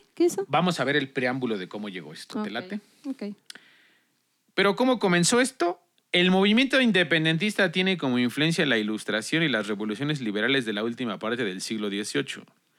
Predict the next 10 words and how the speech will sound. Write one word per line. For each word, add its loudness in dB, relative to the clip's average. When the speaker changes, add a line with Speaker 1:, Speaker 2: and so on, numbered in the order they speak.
Speaker 2:
La 0
independencia 2
de 2
las 0
trece 0
colonias 2
británicas, 0
la 4
Revolución 2
Francesa 0